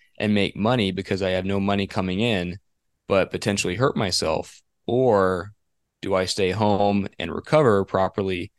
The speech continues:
but prolong retiring by a couple of years?" And so she made the very tough, uh, decision to go back to work and make money. And Jason, I would see her come home in tears,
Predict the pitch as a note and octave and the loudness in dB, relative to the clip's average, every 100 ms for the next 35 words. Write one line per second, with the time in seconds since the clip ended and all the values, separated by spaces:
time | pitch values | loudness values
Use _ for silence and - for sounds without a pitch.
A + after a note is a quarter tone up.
0 | _ _ - F2 - G2 F#2+ G#2+ G#2+ F#2 | _ _ -4 -4 0 0 4 4 2 0
1 | - F2+ B2+ D3 F#2 F2 E2+ E2+ A2 - | -2 0 2 0 -2 -2 -2 -2 -6 -6
2 | E2+ A2+ D#3+ - - _ _ _ _ _ | -6 -4 -4 -8 -12 _ _ _ _ _
3 | _ _ _ _ _ - G#2 G#2 A2 - | _ _ _ _ _ -6 -4 2 0 0
4 | F#2+ A2 G#2+ G#2 E2+ _ G2+ G#2 A2 G#2+ | -2 0 2 0 -2 _ -2 2 4 2
5 | - G#2+ G#2 - - - F#2+ F#2+ F#2 F2+ | 2 2 0 -4 -18 -2 0 2 2 0
6 | C2+ - - A2 G2+ G#2 A#2+ C3 _ _ | -4 -4 0 0 2 0 0 -6 _ _
7 | _ _ - _ _ - A2+ G2+ F#2+ F#2+ | _ _ -20 _ _ -2 2 2 2 0
8 | G2 G2 A2 - F#2+ F#2+ - - _ - | 2 2 2 0 2 2 0 -8 _ -12
9 | G2 F#2+ G2+ G#2+ F#2 F2+ G#2 C3 _ _ | -4 -2 -2 0 0 0 -4 -6 _ _
10 | _ _ - G2+ G2+ F#2+ F#2+ F2+ - - | _ _ -6 0 2 2 0 -4 -8 -10
11 | - _ _ _ - - G2 F#2+ F#2+ A2+ | -20 _ _ _ -8 -2 0 0 0 0
12 | B2 - F2 - G2 F#2 F#2 F#2 E2 G2+ | 0 -2 -4 -4 -4 -2 -2 -2 -2 -4
13 | A2 - - | -4 -8 -14